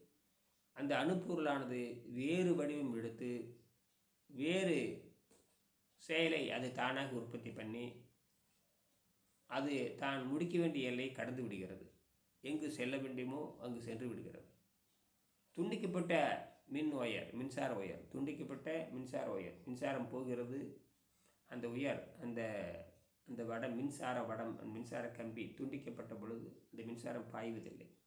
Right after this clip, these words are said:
மின்சாரம் கொடுத்தாலும் இந்த துண்டிக்கப்பட்ட கம்பியோடு சேருவதில்லை. ஆனால் அதே மின்சார கம்பியை ஒரு குறிப்பிட்ட அழுத்தத்தில் வைக்கிற பொழுது மைனஸ் இருநூத்தி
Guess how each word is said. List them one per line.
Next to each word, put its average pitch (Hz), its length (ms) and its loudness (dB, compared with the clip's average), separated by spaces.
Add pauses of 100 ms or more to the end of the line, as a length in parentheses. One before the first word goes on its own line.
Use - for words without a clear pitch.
(480)
மின்சாரம் 139 420 0
கொடுத்தாலும் 139 680 -4 (1120)
இந்த 131 160 -8
துண்டிக்கப்பட்ட 139 600 -2 (440)
கம்பியோடு 143 440 0 (100)
சேருவதில்லை. 151 560 0 (1000)
ஆனால் 123 400 0 (560)
அதே 185 340 2
மின்சார 151 400 4
கம்பியை - 640 -8 (2250)
ஒரு 151 180 4
குறிப்பிட்ட 185 380 6
அழுத்தத்தில் 165 340 6
வைக்கிற 131 320 0
பொழுது 117 600 -4 (300)
மைனஸ் 147 380 0
இருநூத்தி 135 460 -2